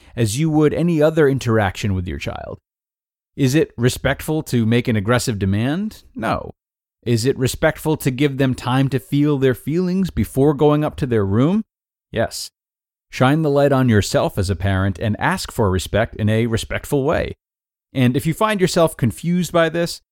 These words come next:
maybe feeling some level of, uh, discipline is in order, don't. Frankly, the way you treat your child with respect is no different than how you'd be likely to treat most of your peers with respect. You know how to do this.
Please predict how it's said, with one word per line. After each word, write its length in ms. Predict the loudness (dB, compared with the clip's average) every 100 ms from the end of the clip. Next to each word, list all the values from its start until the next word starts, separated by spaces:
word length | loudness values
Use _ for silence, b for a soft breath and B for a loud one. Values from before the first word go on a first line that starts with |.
| _ -4
maybe 220 | 0 0
feeling 400 | 0 0 2 0
some 240 | 0 0
level 340 | 2 2 2 2
of, 240 | 2 0
uh, 140 | 0
discipline 540 | 0 -4 -4 -2 0 2
is 120 | 2
in 120 | 4
order, 340 | 4 4 2 -2 _ _ _ _
don't. 320 | -2 -2 -6 _ _ _ _ _ -18
Frankly, 460 | -2 0 0 -2 -2
the 160 | 0 2
way 260 | 4 4
you 220 | 2 -2
treat 340 | -4 -2 -2 0
your 140 | -4
child 500 | -2 -2 0 0 0
with 160 | -2 0
respect 600 | -2 -2 -2 -4 -6 -12 -2
is 420 | 2 2 0 -2
no 220 | -2 0
different 340 | 0 0 0
than 120 | 0 0
how 120 | 2
you'd 220 | 2 2
be 100 | 2
likely 380 | 2 2 0 -2
to 80 | -2
treat 280 | -2 -4
most 300 | -2 -2 0
of 100 | 0
your 140 | 0 -2
peers 400 | -2 0 0 -2
with 140 | -6
respect. 440 | -8 -8 -8 -8 -16 _ _ _ -4
You 120 | 0
know 120 | 2 2
how 140 | 2
to 80 | 0
do 180 | -2 -4
this. 300 | -6 -12